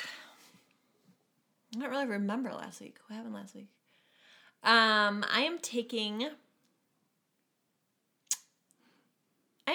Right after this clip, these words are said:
you know, I'm leaving, I am leaving the negative temperatures behind. <laughs> It got chilly, not, not Midwest chilly. Right now there's, like,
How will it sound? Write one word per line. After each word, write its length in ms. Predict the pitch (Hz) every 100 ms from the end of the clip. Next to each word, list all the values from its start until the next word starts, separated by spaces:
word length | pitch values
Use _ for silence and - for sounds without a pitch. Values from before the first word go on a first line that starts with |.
| 311
you 80 | 269
know, 100 | 226
I'm 220 | 214 220 226
leaving, 560 | 269 294 277 277 302 -
I 40 |
am 280 | 208 190 190
leaving 340 | 214 226 226 208
the 100 | 170
negative 460 | 170 160 151 156
temperatures 540 | - - - - 143 -
behind. 480 | 196 185 - - - - -
<laughs> 1080 | - - - - 233 254 - 285 285 - - - - 403 - - - 392
It 360 | 269 254 254 254
got 480 | 254 240 220 202 - - - -
chilly, 260 | - - -
not, 240 | 262 220
not 260 | 262 302 247
Midwest 600 | 214 226 208 190 185 -
chilly. 240 | 175 160
Right 140 | 165 175
now 180 | 185
there's, 240 | 185 185 170
like, 340 | 156 135 -